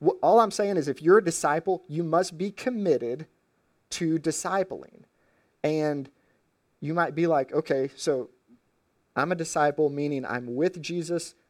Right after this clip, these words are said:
learning to live life like him, learning to do life his way. So what does it mean to disciple others?" It's being with Jesus along with them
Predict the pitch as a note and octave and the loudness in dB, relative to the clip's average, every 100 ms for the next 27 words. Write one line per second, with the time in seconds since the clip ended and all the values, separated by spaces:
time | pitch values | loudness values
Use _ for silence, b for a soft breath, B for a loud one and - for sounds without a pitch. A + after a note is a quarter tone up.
0 | - A#2+ C3 E3+ G3 G3+ G3 - D3+ C#3+ | -14 -4 0 2 2 -2 -4 -2 0 2
1 | D#3 E3+ E3 D#3 - _ _ _ _ C3+ | 2 2 0 -8 -20 _ _ _ _ 2
2 | C3 D3 B2 - - _ - B2+ B2 - | 4 2 -2 -12 -20 _ -2 0 0 -6
3 | - D3 G2+ A#2+ - _ _ _ C3+ D#3 | -8 -8 -8 -12 -16 _ _ _ 2 2
4 | F3+ F3+ D#3+ C#3+ D3 D3+ C#3+ C#3 C#3+ B2+ | 2 -4 -4 -4 -2 2 2 0 -6 -8
5 | C3 C3+ G#2+ A2 b b - C#3 D3+ E3 | -4 -4 -4 -8 b b -10 -2 0 0
6 | E3+ D3 D3+ D3 C3 B2 C3+ C3+ C3 C#3 | -4 -8 -6 -6 -6 -4 -4 -4 -2 0
7 | A#2+ A#2 B2+ - B2+ D3+ D#3+ C#3+ D3+ - | -2 -6 -8 -10 -4 -2 -2 -2 -2 -4
8 | C#3+ C#3+ C3 - - B2+ B2+ A#2 - D3 | -8 -6 -8 -10 -6 -4 -4 -6 -6 -6
9 | A#2 A2+ | -6 -10